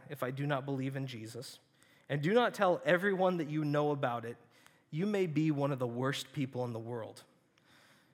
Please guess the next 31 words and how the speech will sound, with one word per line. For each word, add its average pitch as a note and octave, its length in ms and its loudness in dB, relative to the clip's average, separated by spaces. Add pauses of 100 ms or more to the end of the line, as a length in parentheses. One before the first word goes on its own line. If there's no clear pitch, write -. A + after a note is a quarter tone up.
(140)
How F#3 260 -2
much F#3 300 0
do D3+ 100 -10
you D3+ 100 0
have D3 260 -2
to C#3 80 -2
hate D#3 300 -8
someone A2+ 460 -8 (120)
to - 100 -8
not C3 260 -4
share B2+ 240 -2
with A#2 160 -8
them A2 240 -12 (460)
how C3 180 -2
to B2+ 120 0
avoid B2 360 -2
hell A2+ 380 -6 (160)
and C3+ 120 -4
have C3 220 -2
eternal A#2+ 380 -6
life? G#2+ 360 -12 (1040)
How F3 180 -4
much F#3 480 -6 (140)
do C3+ 80 -8
you C3+ 100 -4
have C3 260 -6
to A2 80 -8
hate - 280 -12
someone?" G#2 380 -14 (3000)
That's D3+ 260 -6
me. C#3 300 -6